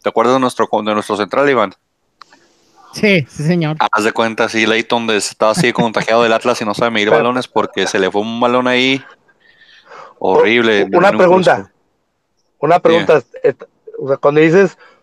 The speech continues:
Speaker 3: nuestro central, ¿estamos hablando del equipo donde jugamos nosotros o el Atlas?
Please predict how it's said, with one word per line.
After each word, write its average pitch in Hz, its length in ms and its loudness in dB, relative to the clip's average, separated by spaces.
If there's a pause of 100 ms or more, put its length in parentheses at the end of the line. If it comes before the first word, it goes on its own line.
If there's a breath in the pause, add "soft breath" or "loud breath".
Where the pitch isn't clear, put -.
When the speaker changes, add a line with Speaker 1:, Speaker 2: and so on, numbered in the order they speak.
(160)
Speaker 3:
nuestro 156 500 4
central, 139 300 2
¿estamos 156 320 2
hablando 147 280 4
del 160 80 4
equipo 143 340 0
donde 151 180 4
jugamos 170 340 2
nosotros 156 500 0
o 120 120 2
el 123 180 6
Atlas? - 320 -4